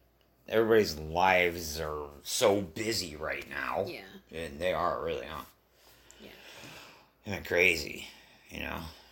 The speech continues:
Speaker 1: But we went to church today, and we were kinda like, "Well, what do we wanna do?" And, like, uh, maybe, what do we wanna talk about, you know? And I was like, "Well," you know, Sharon just,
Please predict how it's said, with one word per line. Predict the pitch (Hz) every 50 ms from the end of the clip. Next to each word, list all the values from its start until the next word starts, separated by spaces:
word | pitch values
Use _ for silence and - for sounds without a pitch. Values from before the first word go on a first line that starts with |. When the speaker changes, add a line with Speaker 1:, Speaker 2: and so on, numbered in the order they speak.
| _ _ -
Speaker 1:
But | 82 76 80
we | 85
went | 95 98 98 87 -
to | 71
church | - - 95 92 92 - -
today, | - 76 73 76 76 78 78 76 76
and | 73 - - - - -
we | - 110
were | 107 104
kinda | - 131 120 120
like, | 117 117 110 107
"Well, | 120 131 139
what | 143 160 180 185
do | 202 202
we | 190 185 180
wanna | 170 165 165 160 151 143
do?" | 123 113 123 135 135 131 117 101
And, | 98 98 92
like, | 98 101 95 -
uh, | 95 98 101 -
maybe, | 98 104 110 123 127 143 143
what | 127 107 85 87 104 127 156
do | 185 208
we | 214 208
wanna | 185 170 156 - 73
talk | - - - 85 90 95 95 -
about, | - 85 71 69 - - - -
you | 80 78
know? | 85 87 92 101 110 - - _ _ _ _ _ _ _ _ _ _ _ _ _ _ _ _ _ _ _ _ _ _ -
And | 98 90 90
I | 98
was | 92 85
like, | 85 82 82 82
"Well," | - - 165 180 180 175 - - _ _ _ _ _ _ _ _ _ _ _ _ _ -
you | - 101 95
know, | 92
Sharon | 87 - - 139 160 170 147 98
just, | 82 80 78